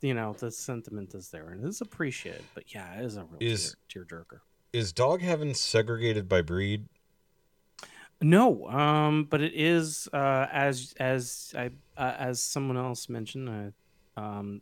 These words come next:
Speaker 1: it is right next door to Squirrel Hell. So, where squirrels go,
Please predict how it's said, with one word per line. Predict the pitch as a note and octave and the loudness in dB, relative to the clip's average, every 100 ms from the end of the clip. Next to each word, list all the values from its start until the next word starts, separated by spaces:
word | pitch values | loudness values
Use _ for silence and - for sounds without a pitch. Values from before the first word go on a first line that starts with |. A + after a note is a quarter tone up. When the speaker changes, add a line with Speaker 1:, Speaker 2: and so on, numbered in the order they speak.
| - | -8
Speaker 1:
it | G#2+ | -4
is | A2 G#2+ | -4 -4
right | A2+ A2+ | -6 -4
next | A#2+ - | -8 -8
door | A#2 | -8
to | G#2+ | -6
Squirrel | - - G#2+ G2 | -10 -10 -10 -8
Hell. | A2 G#2+ - _ _ _ _ _ _ _ _ | -10 -10 -14 _ _ _ _ _ _ _ _
So, | A2 G#2 F#2+ _ _ _ _ _ _ _ _ _ _ _ _ _ _ _ _ _ | -8 -6 -8 _ _ _ _ _ _ _ _ _ _ _ _ _ _ _ _ _
where | G#2+ G2 | -8 -6
squirrels | - A#2 A2 G#2 | -6 -4 -4 -2
go, | A#2 A#2 | 0 0